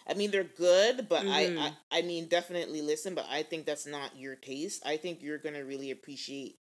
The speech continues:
Speaker 1: Donda, and after, you're gonna get a little bit more classic Kanye, uh, and you're gonna get a little bit, a lot more religious, um, and inspirational type of music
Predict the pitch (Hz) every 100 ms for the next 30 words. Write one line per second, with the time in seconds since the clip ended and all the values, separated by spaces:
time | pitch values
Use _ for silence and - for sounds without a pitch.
0 | _ - 143 143 147 147 139 135 - 143
1 | - 123 127 - 135 127 123 127 139 139
2 | 135 - 139 143 139 127 - 135 135 131
3 | 127 - 127 131 143 - 151 139 147 147
4 | 151 151 160 _ _ _ _ - 143 123
5 | 143 139 135 139 139 139 139 127 139 135
6 | 131 131 127 127 127 127 127 131 131 123
7 | - - - _ - 131 127 127 135 131
8 | 127 - 135 120 123 - 143 120 - 127
9 | 120 127 120 120 113